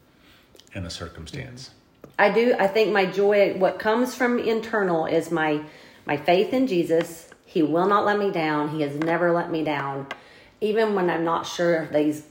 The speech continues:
Speaker 2: paying any attention to me because I'm not getting the answers I want, that doesn't mean he's not there. He's just trying to get me to slow down and be patient. But my joy, my faith, it's still there. It still comes from that place.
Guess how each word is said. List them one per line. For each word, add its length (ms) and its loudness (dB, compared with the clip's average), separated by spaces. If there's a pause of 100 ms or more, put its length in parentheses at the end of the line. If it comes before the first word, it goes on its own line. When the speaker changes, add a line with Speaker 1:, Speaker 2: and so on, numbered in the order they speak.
(100)
Speaker 2:
paying 280 -2
any 160 0
attention 400 -4
to 60 -8
me 200 -4
because 320 -2
I'm 140 -2
not 240 -2
getting 200 -4
the 60 0
answers 380 -6
I 100 2
want, 640 -2 (920)
that 240 2
doesn't 320 0
mean 200 0
he's 180 -2
not 220 -4
there. 420 -4 (220)
He's 220 -4
just 200 -6
trying 180 -2
to 60 4
get 120 0
me 120 0
to 100 -4
slow 260 -2
down 200 0
and 80 -6
be 100 -4
patient. 500 -8 (960)
But 260 -2
my 200 -2
joy, 500 2
my 180 -2
faith, 320 -2
it's 180 -4
still 280 2
there. 220 0
It 80 -6
still 220 -2
comes 380 -2
from 220 -2
that 200 -2
place. 500 -6